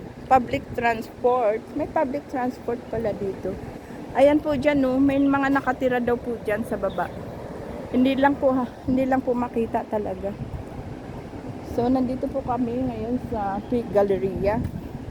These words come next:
Yan po. Yung may mga pagkain po dito. May McDonald's. Andito na po lahat. Yan. Yan.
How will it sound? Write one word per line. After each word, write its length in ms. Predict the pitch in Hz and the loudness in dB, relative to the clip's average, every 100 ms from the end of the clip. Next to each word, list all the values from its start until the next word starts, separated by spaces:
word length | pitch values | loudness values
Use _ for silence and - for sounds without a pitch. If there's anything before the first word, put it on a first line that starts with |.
| - - - - - - - - - - - - - | -10 -10 -10 -10 -12 -12 -12 -12 -10 -10 -10 -10 -6
Yan 160 | 226 220 | -4 -2
po. 240 | 208 247 - - - - - - - - - - - - - - | -2 -4 -6 -12 -12 -12 -10 -10 -8 -10 -10 -10 -10 -8 -8 -4
Yung 120 | 208 208 | -2 0
may 80 | |
mga 320 | 208 202 202 208 | 0 0 -2 -2
pagkain 640 | 208 202 202 190 214 208 | -4 -2 2 2 2 -2
po 160 | 220 190 | -2 -4
dito. 560 | 202 180 - 233 302 - - - - - - - - - - - - - - | -4 -6 -2 0 0 -2 -10 -12 -12 -12 -12 -12 -12 -10 -8 -6 -6 -6 -4
May 160 | 208 | 0
McDonald's. 960 | 214 190 - 190 185 175 202 240 240 - - - - - - - - - - | 2 0 2 6 6 6 2 0 -2 -8 -12 -12 -14 -14 -14 -14 -14 -14 -8
Andito 360 | 226 220 226 226 | -2 0 4 4
na 160 | 240 | 4
po 160 | 233 220 | 4 2
lahat. 320 | 202 202 226 - - - - - - - - - - - - | 2 0 -2 -2 -10 -12 -12 -10 -12 -12 -12 -12 -10 -10 -6
Yan. 240 | 196 190 190 - - - - - 78 78 - - - - - - 185 | -2 -2 -2 -4 -6 -8 -8 -8 -8 -8 -8 -8 -8 -8 -8 -6 -4
Yan. 200 | 180 170 | -4 -4